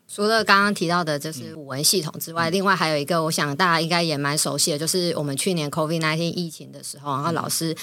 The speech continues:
Speaker 1: 这边研发了一个A I的热像仪。
Speaker 2: 嗯，嗯。
Speaker 1: 那老师可以跟我们介绍一下这个热像仪它的功能是有哪些？
Speaker 2: 了解。
Speaker 1: 那跟我们就是市面上的那种红外线的热像仪又有什么不一样吗？
Speaker 2: 了解，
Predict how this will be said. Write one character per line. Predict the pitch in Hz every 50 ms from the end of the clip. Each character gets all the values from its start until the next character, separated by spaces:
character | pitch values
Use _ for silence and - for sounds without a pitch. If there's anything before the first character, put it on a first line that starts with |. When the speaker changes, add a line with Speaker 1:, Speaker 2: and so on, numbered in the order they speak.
| - - _
Speaker 1:
这 | - 180
边 | 170 180 180 170
研 | 160 151 139
发 | 143 160 151 156
了 | 151 139
一 | 135 135
个 | - 165 156 151
A | - - 151 143
I | 139 143 147 143
的 | 147 139
热 | 143 165 196 165
像 | 147 - 175 139 135
仪。 | 131 -
Speaker 2:
嗯， | - -
嗯。 | - -
Speaker 1:
那 | 185 190
老 | 180 151 -
师 | - 175 170
可 | - 190
以 | 175 160
跟 | 160 165 156
我 |
们 | 147 139 139 135
介 | - - 180 175 156
绍 | 151 - 175 151 139
一 |
下 | 139 160 151 151
这 | - 165
个 | 160 151 147 143 - -
热 | - - 180 165
像 | - 165 143 139
仪 | 143
它 | 143 143 147
的 | 147 143
功 | - 160 151 156
能 | 156 147 - -
是 | 139 - 165 147
有 | 143 135 135 143
哪 | 147 - -
些？ | - - - -
Speaker 2:
了 | -
解。 | - - - - - -
Speaker 1:
那 | 202 196 123
跟 | 202 190 185 185 180 180 -
我 | - 165 135
们 | 127 135 120 - -
就 | - 160
是 | 165 - 180 170
市 | - - - 202
面 | 175 175 165 160
上 | - 175 156 147
的 | 143 139
那 | 147 156 151
种 | 156 - - - 156 - -
红 | - 139
外 | 139 165 190 185
线 | 185 202 165
的 | 151 147
热 | 160 160 156
像 | - 165 147 -
仪 | - -
又 | - 160 151 - - - 165
有 | 147 139
什 | - -
么 | - -
不 | _ 156 143
一 | - - 139
样 | 139 127 - -
吗？ | - _ _ -
Speaker 2:
了 | 120 110 110
解， | 107 107